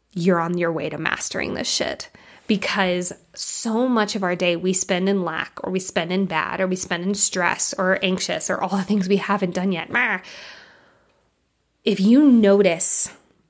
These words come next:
in fact, actually, I urge everyone to do this as you're listening. Where in your body do you feel that, I'm gonna get, again, bad feeling? I apologize for being so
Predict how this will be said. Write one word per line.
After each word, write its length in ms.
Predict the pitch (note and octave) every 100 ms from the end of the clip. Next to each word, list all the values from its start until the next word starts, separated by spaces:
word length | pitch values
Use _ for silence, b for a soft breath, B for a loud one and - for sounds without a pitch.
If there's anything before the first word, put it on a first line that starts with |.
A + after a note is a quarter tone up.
| -
in 120 | A3
fact, 240 | G3+ G3 G3+
actually, 380 | G#3 - D#4+ -
I 140 | G#3
urge 240 | A3 B3+ C#4
everyone 320 | C4 C4+ B3
to 60 |
do 140 | F#3+ F#3
this 160 | F3+
as 120 | F#3+ F#3
you're 100 | F3+
listening. 380 | F3 - F3 F3+ B B B -
Where 400 | F3 F#3 A#3 F#4+
in 140 | A#4
your 120 | F4
body 440 | G#3+ E3+ D#3 D3+ - _ _ _ _ _ _ _ _ - -
do 120 | G3 G3+
you 160 | G3+
feel 880 | G3 - - F#3 F#3+ F3+ F3+ F#3 F#3 -
that, 580 | F3+ F3 E3 E3 - - - _ _ _ - -
I'm 100 | F#3
gonna 140 | -
get, 220 | F#3 F#3
again, 260 | G3 E3+ F#3 -
bad 560 | D#3 D3+ E3+ E3+ E3+
feeling? 580 | - F3+ F#3 G3+ G#3+ A3 B B B B B B B
I 60 | -
apologize 500 | F3 G3+ G3 G3 F#3+
for 100 | G3
being 240 | F#3 E3+
so 520 | F3+ - E3 D#3+ E3